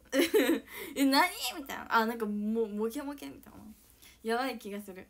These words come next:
「何？この煙は」って。<laughs> 当たれ、お願いします。当たれー！私が祈ったらマジで当たるから、この、私、祈りの儀式っていうものをやってて、マジで当たるんですよ。だから、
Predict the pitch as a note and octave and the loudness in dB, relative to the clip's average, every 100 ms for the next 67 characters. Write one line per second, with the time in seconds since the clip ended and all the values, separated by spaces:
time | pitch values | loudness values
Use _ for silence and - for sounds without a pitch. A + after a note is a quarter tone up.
0 | _ A3+ E4+ G#4+ B3 A3 C4 C4 C4+ A3+ | _ 2 2 2 -2 -2 -2 0 0 -2
1 | - A3+ C4+ C4 D4 C4+ C4+ C#4 C#4 C#4 | -10 -6 -2 0 0 -2 -6 -6 -8 -10
2 | _ _ _ - _ _ _ _ _ _ | _ _ _ -20 _ _ _ _ _ _
3 | _ - - - A#3 - - _ _ _ | _ -18 -8 -2 -2 -4 -20 _ _ _
4 | _ _ - - - - - - - A3+ | _ _ -20 -20 -20 -20 -20 -20 -8 -6
5 | A#3 C4 C4 A#3 A3+ A3+ A3+ A3+ A3 A3 | -4 -4 -4 -4 -2 -2 -2 -2 -4 -4
6 | - - - A3+ F4+ C5 E5 F#5 E5 D5 | -10 -8 0 6 8 8 6 4 2 4
7 | C4 G3+ - E4 E4+ E4+ D#4+ F4 D4 A3 | 2 0 -2 -2 0 0 -2 -2 -2 -2
8 | A3+ A#3+ G#3+ G3 G#3+ G#3 F#3 F#3 F#3+ A3+ | -2 -4 -6 -6 -6 -6 -8 -10 -8 -6
9 | C#4 D#4+ C#4 A#3+ C#4+ E4+ D#4+ F#4+ - A3 | -4 -2 0 2 0 -2 -6 -6 -8 -12
10 | G#3+ G#3 G3+ G3 F#3+ F#3+ G#3 G3 A3+ C#4 | -8 -8 -6 -6 -8 -10 -10 -8 -6 -6
11 | G#3 F#3+ G3 G3+ F#3 F3+ F#3 G#3 G#3 G3 | -6 -8 -8 -8 -10 -12 -12 -10 -4 -6